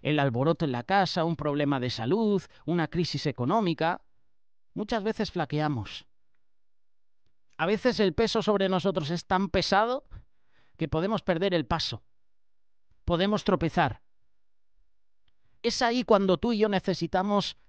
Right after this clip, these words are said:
a un amigo. Un amigo que nos sostenga, un amigo que nos aliente, un amigo como Jonatán, que es lo que hizo por David durante esa crisis.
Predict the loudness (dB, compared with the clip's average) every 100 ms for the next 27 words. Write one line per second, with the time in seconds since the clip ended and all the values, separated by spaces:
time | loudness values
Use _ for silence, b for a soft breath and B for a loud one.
0 | -4 0 2 2 0 0 -2 -6 -12 -20
1 | -20 -20 -20 b b b 2 2 2 -2
2 | 0 0 -2 -2 -4 -2 -2 -2 -4 -10
3 | -20 b b b 0 2 2 2 2 2
4 | 2 2 0 2 0 -2 -8 -14 -20 -20
5 | -20 B 2 4 2 2 0 2 2 2
6 | 4 2 2 0 0 2 -2 -4 -20 -20
7 | -20 -20 -20 -20 -20 -20 _ -20 -20 -20
8 | -14 -2 0 0 0 -2 -2 -2 -2 -4
9 | -8 -12 -18 -20 -20 -20 -20 -20 -20 -20
10 | -20 -20 -20 -14 -6 -4 -2 -2 -2 -2
11 | -2 -2 -4 -4 -6 -4 -6 -6 -10 -12